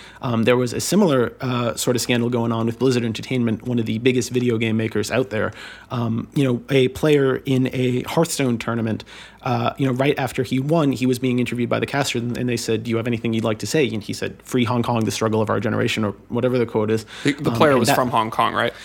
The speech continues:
Speaker 1: Yeah, yeah, his name's Blitz, uh, his, uh, game name's Blitzchung. Um,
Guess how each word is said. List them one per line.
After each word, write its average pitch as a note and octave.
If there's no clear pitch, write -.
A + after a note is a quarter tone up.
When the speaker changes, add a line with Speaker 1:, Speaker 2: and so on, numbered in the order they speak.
Speaker 1:
Yeah, D#3+
yeah, D3+
his C3
name's C#3+
Blitz, -
uh, C3
his, C3
uh, A#2
game C#3+
name's A#2+
Blitzchung. A2+
Um, A#2+